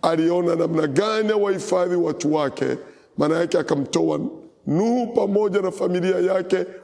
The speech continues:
wawemo ndani ya safina, ili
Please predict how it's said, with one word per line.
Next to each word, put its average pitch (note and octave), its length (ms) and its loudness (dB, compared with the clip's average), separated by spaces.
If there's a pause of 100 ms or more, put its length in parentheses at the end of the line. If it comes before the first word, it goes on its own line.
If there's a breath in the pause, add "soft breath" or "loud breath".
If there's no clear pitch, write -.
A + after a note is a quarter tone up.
wawemo G#3 580 0
ndani G#3 300 -2
ya G3 100 0
safina, E3+ 580 -2 (720 soft breath)
ili C4+ 420 2